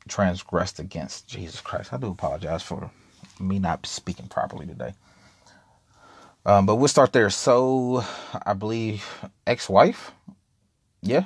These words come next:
ex-wife. Um, she cheated on me before we got, before we got married,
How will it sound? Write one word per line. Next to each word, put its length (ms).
ex-wife. 400
Um, 680
she 200
cheated 220
on 140
me 100
before 380
we 160
got, 200
before 400
we 120
got 180
married, 340